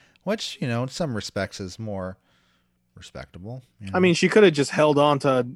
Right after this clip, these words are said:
Speaker 2: she had, uh, she had the match won, right? But
Speaker 1: Why
Speaker 2: then, like,
Speaker 1: drag
Speaker 2: if she just
Speaker 1: Sasha
Speaker 2: held
Speaker 1: out
Speaker 2: on
Speaker 1: with
Speaker 2: to
Speaker 1: you?
Speaker 2: that
Speaker 1: Drag Sasha out with you. Hey, I'm not gonna get in here to dispute how Asuka could have won that match, uh, but, uh, uh, Kairi Sane was beaten up by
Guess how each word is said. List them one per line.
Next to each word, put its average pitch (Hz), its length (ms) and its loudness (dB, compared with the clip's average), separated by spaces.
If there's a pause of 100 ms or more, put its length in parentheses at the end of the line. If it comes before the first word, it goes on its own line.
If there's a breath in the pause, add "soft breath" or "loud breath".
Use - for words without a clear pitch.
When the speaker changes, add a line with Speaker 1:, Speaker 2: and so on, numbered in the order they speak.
(160)
Speaker 2:
she - 300 -4
had, 165 420 0
uh, 139 340 -2
she - 180 -6
had 190 220 2
the 131 80 0
match 120 280 -4
won, 123 280 0
right? 131 400 -2
But 123 120 -8
Speaker 1:
Why 139 160 -4
Speaker 2:
then, 123 100 -4
like, 123 80 0
Speaker 1:
drag 127 200 4
Speaker 2:
if - 40 -8
she 147 80 2
just 135 220 2
Speaker 1:
Sasha 139 60 2
Speaker 2:
held 147 180 4
Speaker 1:
out - 20 4
Speaker 2:
on - 60 6
Speaker 1:
with - 80 4
Speaker 2:
to 147 80 0
Speaker 1:
you? - 80 2
Speaker 2:
that 135 120 -2 (540)
Speaker 1:
Drag 135 220 -4
Sasha 175 300 -2
out 165 80 -4
with 160 200 -8
you. 117 340 -14 (300 loud breath)
Hey, 147 280 -2 (280)
I'm 123 140 -2
not 156 180 8
gonna 160 140 2
get 135 180 4
in 127 80 0
here 113 320 0
to - 140 -10
dispute 107 500 -4 (200 soft breath)
how 110 440 -2
Asuka 104 360 -6
could 107 180 -8
have 104 100 -6
won 98 200 -4
that 92 180 -6
match, 90 360 -6 (440 soft breath)
uh, 87 240 -10
but, 98 440 -4
uh, 87 460 -8 (560)
uh, 87 260 -12
Kairi 123 320 -2
Sane 107 220 -6
was 98 140 -6
beaten 135 320 -8
up 120 160 -6
by 104 120 -6